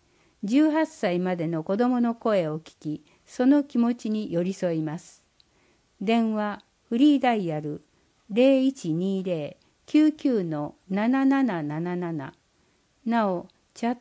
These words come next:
トでの相談もあります。三十三、市民公益活動相談。祝日と年末年始を除く月曜日から金曜日、午前九時から午後九時、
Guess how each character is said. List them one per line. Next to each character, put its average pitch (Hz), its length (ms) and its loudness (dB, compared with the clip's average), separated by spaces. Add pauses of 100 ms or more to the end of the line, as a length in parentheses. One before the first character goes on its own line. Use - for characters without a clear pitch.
ト 302 140 0
で 294 120 2
の 180 160 -2
相 202 300 -2
談 196 240 -2
も 247 100 -2
あ 185 80 -4
り 147 140 -4
ま 143 160 -6
す。 - 220 -20 (760)
三 269 340 2
十 165 280 -2
三、 180 440 -6 (440)
市 - 280 2
民 190 400 2
公 269 260 2
益 269 260 0
活 240 320 -2
動 226 220 -2
相 196 320 0
談。 151 320 -10 (640)
祝 285 300 2
日 302 300 0
と 233 360 0
年 277 240 4 (180)
末 285 160 2
年 277 200 6
始 180 180 -6
を 160 120 0
除 165 360 -2
く 165 360 -8
月 226 400 0
曜 311 200 4
日 185 100 -4
か 156 140 -4
ら 156 120 -4
金 220 340 -2
曜 180 220 -2
日、 147 260 -10 (440)
午 277 200 2
前 208 260 0
九 240 160 -2
時 214 140 -6
か 156 160 -8
ら 156 240 -8 (160)
午 240 160 2
後 175 160 -2
九 202 180 -6
時、 - 260 -12